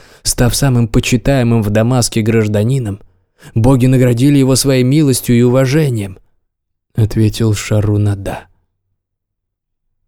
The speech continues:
Поведав мне о своём положении, продолжил Шарунада,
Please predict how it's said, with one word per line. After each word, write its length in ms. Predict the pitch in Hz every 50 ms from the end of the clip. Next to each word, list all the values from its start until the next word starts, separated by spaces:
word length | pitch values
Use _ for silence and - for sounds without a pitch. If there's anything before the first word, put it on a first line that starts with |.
| _ _ _ _ _ _ _ _ _ _ _ _ _ _ _ _ _ _ _ _ _ _ _ _ _ _ _ _ _ _ _ _ _ _ _ _
Поведав 520 | - 117 107 104 110 104 95 98 95 -
мне 160 | - 110 107 104
о 60 | 101
своём 380 | - - 104 104 104 104 101
положении, 800 | 101 - 110 107 107 104 101 104 110 113 117 120 120 120 113 - - _ _ _ _ _ _ _ _ _ _ _
продолжил 500 | - 107 104 107 117 113 107 104 110 107
Шарунада, 580 | 104 - - 107 104 107 104 104 104 101 98